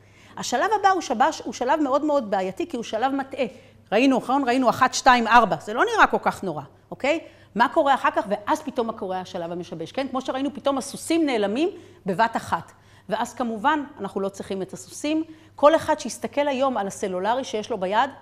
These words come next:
נכון? פעם היו לנו פטפונים, נכון? אצלי לפחות אני גדלתי בבית שהיה צריך בסלון, מה היה לנו? היה לנו כזה ארון יפה, נכון?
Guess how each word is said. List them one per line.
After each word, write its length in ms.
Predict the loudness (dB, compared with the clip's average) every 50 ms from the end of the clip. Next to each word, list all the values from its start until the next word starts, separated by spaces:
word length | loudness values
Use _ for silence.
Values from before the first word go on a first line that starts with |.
| -20 -18 -12 -10
נכון? 200 | -4 0 0 0 2
פעם 180 | 2 2 2 2
היו 140 | 0 0 -2
לנו 200 | -2 -4 -4 -6
פטפונים, 540 | -6 -6 -8 -6 0 2 2 2 2 0 -2
נכון? 320 | -2 -2 -2 0 0 -2 -2
אצלי 240 | -6 -8 -4 -4 -2
לפחות 300 | 0 0 0 0 0 -2
אני 140 | -2 0 0
גדלתי 400 | 0 2 2 2 2 0 -2 -4
בבית 360 | -2 0 0 0 0 0 -2 -6 -12 -20 -20 -20 -18 -6
שהיה 220 | -2 0 0 2
צריך 260 | 2 0 -2 -2 -2
בסלון, 420 | -2 -4 0 0 2 2 2 2 2
מה 100 | 2 2
היה 180 | 2 2 2
לנו? 360 | 0 0 -2 -2 -2 -4 -4 -6 -10 -18 -20 _ _ _ -16
היה 100 | -12 -8
לנו 480 | -6 -6 -6 -6 -6 -6 -6 -6 -6 -6 -10 -16 _ _ _ _ _ _ _ _
כזה 220 | -8 -4 -2 0
ארון 220 | 0 0 0 0 -2
יפה, 300 | -4 -4 -2 0 0 0
נכון? 340 | 0 0 2 4 4 4